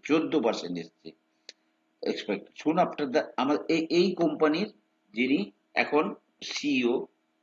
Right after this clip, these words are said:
সুন্দর পিচাই, মানে, আহ, ইন্ডিয়া, ইন্ডিয়া বর্ন, এবং, আহ, we should, উম, proud for that। He also spoke about Alphabet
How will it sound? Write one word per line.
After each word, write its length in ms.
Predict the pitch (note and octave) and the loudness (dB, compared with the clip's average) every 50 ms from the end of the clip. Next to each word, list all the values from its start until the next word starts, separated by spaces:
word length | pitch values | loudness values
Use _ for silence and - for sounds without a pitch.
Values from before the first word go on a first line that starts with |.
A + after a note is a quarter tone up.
| _ _ _ | _ _ _
সুন্দর 560 | - - - C#3 C#3 C#3 C3+ C#3 C#3 C#3+ G2+ - - - _ _ _ - | -8 -4 -2 0 0 2 4 4 4 4 2 -2 -10 -14 _ _ _ -8
পিচাই, 380 | A#2+ F#2+ - A2+ G2+ F2 - - _ _ _ _ _ _ _ _ _ - | -8 -6 -4 -2 -2 -4 -4 -8 _ _ _ _ _ _ _ _ _ -8
মানে, 300 | G#2 G#2+ G#2 - - - - _ _ _ _ _ _ - | -6 -4 -4 -6 -8 -10 -14 _ _ _ _ _ _ -4
আহ, 140 | E2 F2 | -2 -2
ইন্ডিয়া, 680 | F2 F2 - C3 B2+ C3 C#3 D#3 D3 C3+ C3 - - - - _ _ _ - - - - - - - - _ _ _ | 0 0 0 0 2 6 10 10 10 10 8 6 0 -6 -14 _ _ _ 4 4 4 4 2 -6 -8 -14 _ _ _
ইন্ডিয়া 340 | - F#3 F#3+ F3 F3 D#3+ D3 | -4 -2 4 10 12 12 12
বর্ন, 400 | B2+ B2+ B2+ C3 - - - - - _ _ _ _ _ _ _ _ _ _ _ _ - | 12 10 8 6 4 2 -4 -8 -12 _ _ _ _ _ _ _ _ _ _ _ _ -4
এবং, 300 | - A#2+ C3+ D3+ F#3+ - - - _ _ _ _ - | 0 2 2 2 2 0 -6 -14 _ _ _ _ 0
আহ, 180 | - G#2+ A2+ - | 2 4 4 6
we 160 | - D3 C#3+ | 6 6 4
should, 280 | - C#3+ F#3 G#3 G3+ G3+ - - _ _ _ - | 6 4 4 4 4 2 -2 -10 _ _ _ -6
উম, 160 | - B2 A#2+ | -2 0 0
proud 460 | A#2+ A#2 A#2+ - D#3+ E3+ F#3 G3 F#3+ | 0 -2 2 6 8 10 10 10 8
for 260 | - - - - A2 G2 | 6 4 0 -2 -2 0
that। 240 | F2+ F#2 E2 D2 - - _ _ _ _ _ _ _ _ _ - | 0 0 -2 -2 -4 -8 _ _ _ _ _ _ _ _ _ 6
He 80 | D3+ E3 | 8 8
also 320 | E3 E3 D#3+ - - D#3+ | 8 8 6 2 -2 -2
spoke 560 | - - - - C#3+ E3+ F#3 F3+ E3+ D#3 C3 | -4 -4 -4 0 2 2 2 4 4 4 4
about 200 | A#2+ A#2+ - - | 6 4 4 4
Alphabet 600 | - - - A2+ A2 A2 A2 A#2 A#2 A#2+ C3 - | 2 0 2 2 2 2 0 0 0 2 0 0